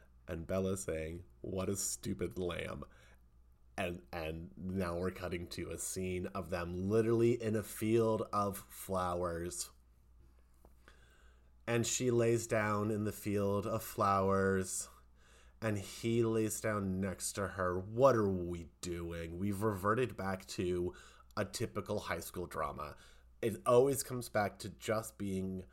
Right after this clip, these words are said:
a very paint-by-numbers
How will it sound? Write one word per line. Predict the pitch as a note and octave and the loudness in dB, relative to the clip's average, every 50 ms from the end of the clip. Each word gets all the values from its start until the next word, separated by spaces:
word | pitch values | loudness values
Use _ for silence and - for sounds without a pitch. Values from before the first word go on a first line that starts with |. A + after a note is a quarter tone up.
| - - - - - - - - - - - - _ - | -20 -20 -20 -20 -20 -20 -20 -20 -20 -20 -20 -16 _ -4
a | G2 F#2 | -4 -4
very | F#2 - - - - - F2 F2 F#2 G2 G#2+ A2+ A#2 A#2+ A#2 A#2 A#2 A#2 A#2 - - - - - | -4 -6 -12 -14 -12 -10 -6 -4 -2 0 2 4 4 4 4 2 0 -2 -6 -10 -18 -20 -18 -16
paint-by-numbers | - - G#2+ G#2+ A#2 A#2+ - A#2 A#2+ C3+ C#3+ C3 G#2+ F#2+ F#2 F2+ F#2 F2+ F2+ F2+ F2 - - - | -8 -4 -4 -4 -4 -4 -2 -2 -2 0 0 -2 -2 -2 -2 -2 -2 -2 -2 -4 -6 -8 -10 -12